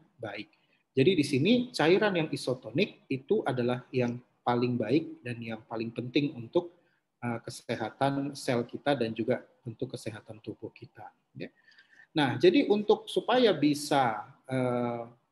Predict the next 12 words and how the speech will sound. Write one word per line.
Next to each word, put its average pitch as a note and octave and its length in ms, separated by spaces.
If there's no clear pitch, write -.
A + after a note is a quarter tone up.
tetap - 480
fit - 240
dan C#3+ 240
aktif D3 320
selama A#2+ 480
kita - 240
berpuasa, B2 800
jadi A3 200
kita A#3 320
punya F3 560
recovery D3+ 800
time, A2 400